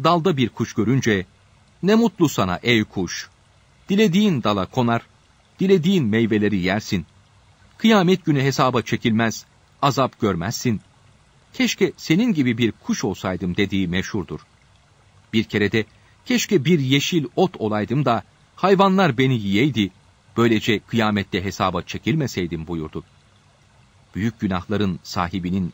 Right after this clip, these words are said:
kalbinde iman varsa azaptan sonra şefaate kavuşur. Allahü Teala onlara ikram eder. Asırlar geçtikten sonra onları cehennemden çıkarır. Halbuki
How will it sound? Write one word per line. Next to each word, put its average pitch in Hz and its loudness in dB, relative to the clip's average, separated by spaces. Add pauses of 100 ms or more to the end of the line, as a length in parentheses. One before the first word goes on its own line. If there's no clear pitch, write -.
(120)
kalbinde 92 -6
iman 85 -6
varsa 98 -4 (500)
azaptan 98 -4
sonra 87 -6
şefaate 85 -6
kavuşur. 80 -10 (640)
Allahü 143 2
Teala 135 0 (180)
onlara 107 -2
ikram 90 -6
eder. 90 -4 (680)
Asırlar 131 0
geçtikten 107 -4
sonra 101 -2 (220)
onları 101 0
cehennemden 85 -6
çıkarır. 82 -10 (600)
Halbuki 92 -4